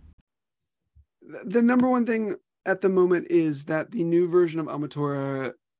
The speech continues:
comes out in September with a new cover and an afterword. Um, so check that out. Hoping to get to the U S to do some promotion for it. Um, otherwise,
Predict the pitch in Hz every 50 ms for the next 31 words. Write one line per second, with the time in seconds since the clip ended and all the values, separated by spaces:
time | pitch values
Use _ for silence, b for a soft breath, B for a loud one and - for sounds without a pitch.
0 | _ - - 160 151 151 135 147 143 - - 143 139 - - 123 - - 131 131
1 | 131 131 127 127 139 131 - _ _ _ _ _ _ _ _ _ _ - 160 151
2 | 156 156 151 143 143 139 139 131 139 135 131 131 131 123 120 127 127 - - 139
3 | 135 135 131 131 127 123 135 - _ - 135 131 - - 127 - - - - -
4 | - 143 131 65 65 64 64 64 64 - _ _ _ _ _ _ _ _ _ _
5 | _ _ _ _ _ _ _ _ _ - - - 170 156 - - 165 - - -
6 | - 147 143 139 139 139 127 - - - - - 180 - - 165 143 165 156 151
7 | 131 139 127 - 139 143 139 139 135 127 123 131 127 - - - - 120 135 113
8 | 135 127 - 123 - 147 143 135 - 135 120 - - 135 120 120 - - - 147
9 | - - _ _ _ _ _ _ _ _ _ _ _ _ - 131 131 131 127 123
10 | - - - - - 120 _ _ _ _ _ _ _ _ _ _ - _ _ _
11 | _ _ - 170 175 175 196 180 175 170 165 160 156 156 156 151 151 151 147 143
12 | 139 127 - - - - - - - - - - -